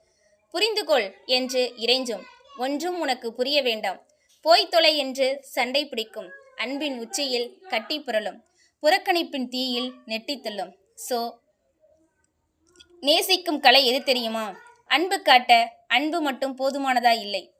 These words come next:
கொஞ்சம் திறமை தேவையாக இருக்கிறது, அப்படியே கொஞ்சம் மறதி தேவையாக இருக்கிறது, கொஞ்சம் தந்திரம் தேவையாக இருக்கிறது, கொஞ்சம் பொறுமை தேவையாக இருக்கிறது. மேலும் உங்களை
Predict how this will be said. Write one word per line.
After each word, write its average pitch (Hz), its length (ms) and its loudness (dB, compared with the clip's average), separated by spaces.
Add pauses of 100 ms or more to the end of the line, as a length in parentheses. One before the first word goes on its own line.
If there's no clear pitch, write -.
(380)
கொஞ்சம் 349 440 -2
திறமை 330 320 2
தேவையாக 269 500 2 (120)
இருக்கிறது, 220 440 -8 (600)
அப்படியே 311 380 2 (260)
கொஞ்சம் 302 380 2
மறதி 330 260 4 (120)
தேவையாக 262 400 2 (120)
இருக்கிறது, 233 400 -6 (500)
கொஞ்சம் 320 460 -2
தந்திரம் 349 420 0
தேவையாக 277 400 0 (140)
இருக்கிறது, 240 440 -6 (380)
கொஞ்சம் 262 400 -2
பொறுமை 320 320 0 (120)
தேவையாக 247 400 -2 (120)
இருக்கிறது. 226 380 -10 (720)
மேலும் 330 460 4 (380)
உங்களை 339 280 6